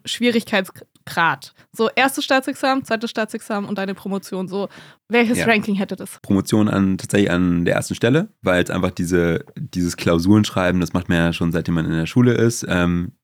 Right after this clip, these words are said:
Speaker 2: deswegen war einfach die Promotion so ein different animal für mich. Äh, ist ja auch irgendwie was anderes und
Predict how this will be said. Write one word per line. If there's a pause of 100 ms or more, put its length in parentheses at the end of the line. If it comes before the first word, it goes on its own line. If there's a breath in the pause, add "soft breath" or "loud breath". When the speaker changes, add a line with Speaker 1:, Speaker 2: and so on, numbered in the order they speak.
(160)
Speaker 2:
deswegen (160)
war
einfach
die
Promotion
so
ein
different
animal
für
mich.
Äh,
ist
ja
auch
irgendwie
was
anderes
und